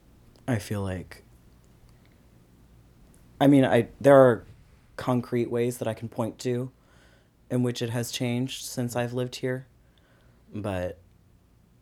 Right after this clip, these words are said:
uh, I don't feel like I have, uh, like, large, uh, outside of those, like, specific points and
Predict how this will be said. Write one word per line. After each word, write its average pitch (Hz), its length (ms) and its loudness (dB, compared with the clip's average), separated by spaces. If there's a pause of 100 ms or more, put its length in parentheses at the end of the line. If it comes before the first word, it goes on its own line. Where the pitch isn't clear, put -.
(400)
uh, 104 380 -16 (960)
I 117 120 -6
don't 110 180 -12
feel 95 320 -10
like 82 420 -16
I 104 80 -10
have, 95 460 -16 (180)
uh, - 180 -18 (1400)
like, - 460 -20 (1040)
large, 95 400 -10 (200)
uh, 95 120 -10 (120)
outside 104 440 -4
of 95 140 -10
those, 92 300 -8
like, 95 180 -10
specific - 640 -10
points - 560 -12 (420)
and 95 300 -12